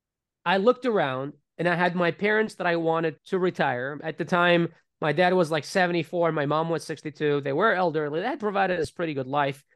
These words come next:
but I really wanted to give back to them. I had met someone six months prior, and I really felt like she was special, and I wanted to provide her a great life.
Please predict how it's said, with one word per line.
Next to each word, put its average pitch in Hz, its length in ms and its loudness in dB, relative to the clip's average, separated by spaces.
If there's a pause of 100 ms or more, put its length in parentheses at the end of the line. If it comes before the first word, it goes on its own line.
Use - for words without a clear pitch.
(180)
but 185 100 -2
I 196 40 2
really 240 280 2
wanted 196 300 2
to 160 80 -8
give 147 180 -4
back 147 260 -2
to 135 60 -8
them. 113 240 -14 (260)
I 170 80 2
had 196 160 2
met 214 200 0
someone 202 320 2
six 185 260 -4
months 175 240 0
prior, 143 540 0 (340)
and 170 80 0
I 190 60 4
really 208 320 2
felt 180 180 -2
like 170 160 -2
she - 100 -12
was 143 140 -6
special, 143 420 -4
and 139 80 -2
I 147 100 -2
wanted 175 300 2
to - 80 -12
provide 147 360 -2
her 139 160 -2
a 123 80 -8
great 131 320 -4
life. 135 280 -2